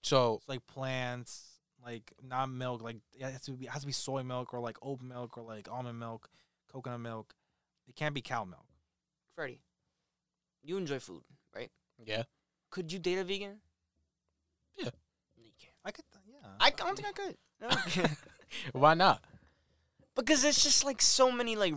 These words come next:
Speaker 1: It'll
Speaker 3: rules.
Speaker 1: definitely be difficult to, like, order out every night.
Speaker 3: Exactly. You just can't
Speaker 2: Not
Speaker 3: get
Speaker 2: really.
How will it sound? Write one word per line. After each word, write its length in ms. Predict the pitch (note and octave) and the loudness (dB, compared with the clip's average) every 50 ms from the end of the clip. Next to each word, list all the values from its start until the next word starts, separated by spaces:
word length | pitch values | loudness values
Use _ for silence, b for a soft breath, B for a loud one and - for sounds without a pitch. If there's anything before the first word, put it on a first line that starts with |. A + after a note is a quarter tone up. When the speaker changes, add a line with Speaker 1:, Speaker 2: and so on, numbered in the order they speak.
| C3+ C3+ | 2 6
Speaker 1:
It'll 200 | D#3 G3 G3 G3 | 8 10 10 10
Speaker 3:
rules. 40 | E3+ | 10
Speaker 1:
definitely 380 | D#3 F3+ G3+ G3+ - G#3+ G3 | 10 10 10 10 8 4 2
be 140 | F3 E3+ F3 | 4 2 2
difficult 460 | C#3+ C#3 D#3 D3 - C#3 C#3 C3 B2 - | 4 6 6 6 6 4 4 4 4 4
to, 100 | - B2+ | 4 6
like, 180 | B2 A#2 A2 A2 | 6 6 6 4
order 320 | - B2 B2+ A#2+ A2+ A2+ | 2 4 4 4 6 6
out 220 | A2+ A2+ G#2 G2+ - - | 6 6 4 4 0 -2
every 240 | B2 A#2+ A2 A2+ G#2+ | -2 -2 -2 -2 -4
night. 260 | G#2+ G2+ F#2+ F2 - - - | -4 -6 -6 -8 -10 -10 -8
Speaker 3:
Exactly. 720 | E3+ E3+ D3+ C#3 B2+ D#3 D#3+ E3+ F#3 G3 - E3+ D#3 D3+ | -6 -6 -4 -2 4 6 8 8 8 8 6 0 -4 -2
You 120 | D#3+ F3+ | -4 -4
just 300 | E3 F3 G3+ G3 - - | -4 -2 0 0 0 0
can't 240 | - - G#3+ G#3+ G#3+ | 0 -2 0 2 2
Speaker 2:
Not 120 | F3+ C3+ | 2 2
Speaker 3:
get 80 | C3 B2 A#2 | 0 -2 -2
Speaker 2:
really. 260 | A2+ A2 A2 A#2 B2+ | -4 -6 -8 -10 -12